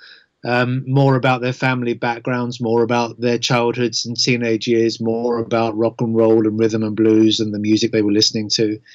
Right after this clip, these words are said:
more about the music business, more about Brian Epstein and George Martin in particular.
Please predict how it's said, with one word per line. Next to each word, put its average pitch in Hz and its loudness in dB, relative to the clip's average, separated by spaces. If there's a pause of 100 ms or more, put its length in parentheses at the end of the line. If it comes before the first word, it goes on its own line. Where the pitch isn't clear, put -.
(480)
more 113 4
about 113 2
the 110 -8
music 113 -2
business, 117 0
more 110 0
about 110 -2
Brian 113 0
Epstein 113 0
and 107 -6
George 113 0
Martin 110 -4
in 104 -8
particular. 113 -4